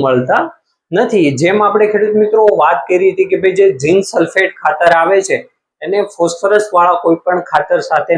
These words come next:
મિક્સ કરવું જોઈએ નહીં, જેથી આપણા જે રિઝલ્ટ છે ઈ કપાવાના પ્રશ્નો આપણને જોવા મળે છે. ધન્યવાદ ખેડૂત મિત્રો. જો વીડિયોમાં માહિતી પસંદ આવી હોય તો વીડિયોને લાઈક કરો, શેર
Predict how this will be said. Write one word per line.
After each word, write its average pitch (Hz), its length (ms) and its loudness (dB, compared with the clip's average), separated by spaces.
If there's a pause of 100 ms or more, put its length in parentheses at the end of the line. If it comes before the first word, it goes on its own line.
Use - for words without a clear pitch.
(100)
મિક્સ 147 200 -4 (100)
કરવું 139 380 0
જોઈએ 127 340 2 (560)
નહીં, 185 340 0 (280)
જેથી 185 380 -2
આપણા 196 360 0
જે 202 180 2 (200)
રિઝલ્ટ 156 500 2
છે 185 180 0 (300)
ઈ 175 100 -4 (100)
કપાવાના 170 640 0
પ્રશ્નો 151 380 -2
આપણને 147 480 -2
જોવા 139 400 0 (560)
મળે 202 320 2
છે. 120 160 -6 (800)
ધન્યવાદ 190 420 0
ખેડૂત 185 260 0
મિત્રો. 185 280 2 (160)
જો 165 160 4
વીડિયોમાં 175 460 2
માહિતી 160 440 0
પસંદ 170 320 0
આવી 160 180 2
હોય 160 180 2
તો 143 160 0
વીડિયોને 165 440 0
લાઈક 139 340 2
કરો, 170 260 2
શેર 160 320 -2